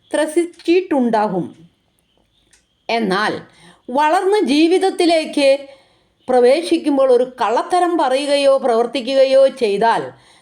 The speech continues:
നമ്മൾ കള്ളന്മാരെന്ന് മുദ്ര കുത്തപ്പെടും. ഓരോ കാപട്യവും മറ്റൊരു കാപട്യത്തിലേക്ക് നയിക്കുവാൻ നമ്മെ നിർബന്ധിക്കുന്നു. അത് കൂടുതൽ നുണകളിലേക്കും കള്ളത്തരങ്ങളിലേക്കും നമ്മെ നയിക്കുന്നു.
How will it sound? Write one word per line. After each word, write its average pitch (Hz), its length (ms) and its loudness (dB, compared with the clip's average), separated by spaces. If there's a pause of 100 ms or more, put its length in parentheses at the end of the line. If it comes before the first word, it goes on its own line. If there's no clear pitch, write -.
(160)
നമ്മൾ 247 400 -2 (100)
കള്ളന്മാരെന്ന് 277 800 0
മുദ്ര 233 320 0
കുത്തപ്പെടും. 185 720 -4 (420)
ഓരോ 392 500 2
കാപട്യവും 330 800 0
മറ്റൊരു 311 380 -2
കാപട്യത്തിലേക്ക് 285 960 -2
നയിക്കുവാൻ 254 640 -2
നമ്മെ 226 460 -4 (400)
നിർബന്ധിക്കുന്നു. 220 920 -2 (320)
അത് 240 500 0
കൂടുതൽ 349 520 0
നുണകളിലേക്കും 277 840 0
കള്ളത്തരങ്ങളിലേക്കും 247 1160 -2
നമ്മെ 214 240 -4
നയിക്കുന്നു. 180 600 -6